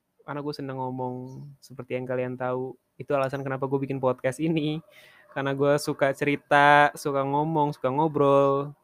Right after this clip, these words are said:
Dan gua merasa bahwa gua pengen mengelu-, meluangkan apa yang pengen gua luangkan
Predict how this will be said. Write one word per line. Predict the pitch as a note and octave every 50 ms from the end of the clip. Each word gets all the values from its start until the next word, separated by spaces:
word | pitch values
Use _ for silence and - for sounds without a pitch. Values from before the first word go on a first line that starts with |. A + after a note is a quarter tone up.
| _ _
Dan | - B2+ A#2+ A#2+ A2+
gua | C#3 D#3
merasa | E3 D3 C3+ C#3 - D#3+
bahwa | D3+ C#3 C3 C3 B2
gua | B2+ D3+ E3
pengen | - C#3+ D3+ E3 E3+
mengelu-, | E3+ E3 D#3+ D3+ D3+ -
meluangkan | - - C#3+ C#3+ D3 D3 D3 D3 D3 C#3+ D3 C#3+ C#3 C3 B2+ B2+ B2 C#3+ D3 D#3 D#3+ D#3+ - -
apa | D3 D3 - C#3
yang | C#3 C#3 -
pengen | - C3+ C3+ C3+ C3+ C3
gua | B2+ B2+ C3 C3 B2+ B2+ B2+ B2+ - -
luangkan | - D#3+ F#3+ G#3+ A3 G#3+ - A#2 A2+ A2+ A#2 C3